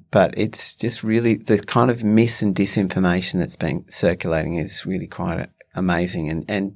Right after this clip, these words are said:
really destructive as well, because it just, like Nick said, generates fear and distrust.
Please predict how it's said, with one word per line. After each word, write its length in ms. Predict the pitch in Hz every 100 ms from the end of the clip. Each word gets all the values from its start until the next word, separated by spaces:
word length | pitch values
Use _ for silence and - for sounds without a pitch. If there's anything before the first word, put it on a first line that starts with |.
| _
really 500 | 113 127 147 139 107
destructive 920 | 95 90 - 107 90 - 73 87 - - - 95
as 220 | 98 104
well, 160 | 120
because 260 | 95 113 104
it 80 | 98
just, 240 | - - - -
like 240 | 110 107
Nick 160 | 123 123
said, 340 | 147 160 190 _ _ _
generates 520 | 98 90 95 90 90
fear 540 | - - 117 120 160 160
and 160 | 92
distrust. 640 | 92 - - 175 180 -